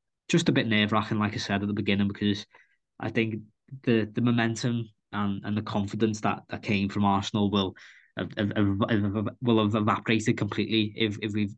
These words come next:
if we've lost on Monday and then, and then don't win on, on Saturday. Um, so yeah, it's just a bit scary at the <laughs> moment, isn't it? Especially with, with Villa up straight after two home games in a row. They're two massive opportunities. Um,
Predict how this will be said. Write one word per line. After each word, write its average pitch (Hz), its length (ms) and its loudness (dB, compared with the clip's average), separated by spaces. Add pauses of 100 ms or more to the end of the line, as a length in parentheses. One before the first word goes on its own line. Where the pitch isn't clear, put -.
(120)
if 107 220 -2
we've 107 180 2
lost 104 260 2
on 107 100 4
Monday 104 340 2
and 104 80 0
then, 104 220 0
and 104 180 -6
then 101 200 -2
don't 101 220 -2
win 101 180 0
on, 98 300 0
on 104 120 -2
Saturday. 104 640 0 (580)
Um, 98 520 0 (380)
so 120 100 -2
yeah, 101 200 2
it's 98 140 -8
just 131 220 -4
a 123 40 -2
bit 127 160 -2
scary 107 460 -2
at 113 80 -6
the - 60 -8
<laughs> 98 120 -4
moment, 113 300 -2
isn't 110 120 -4
it? 117 200 -2
Especially 113 420 -4
with, 110 360 -6
with 104 180 -6
Villa 104 380 2
up 107 160 -8
straight 107 300 -4
after 104 260 -2
two 107 200 0
home 101 220 0
games 104 260 0
in 107 80 -2
a 101 60 0
row. 98 320 0 (380)
They're 107 100 0
two 104 240 2
massive 104 320 -2
opportunities. 104 920 -2 (420)
Um, 98 540 -2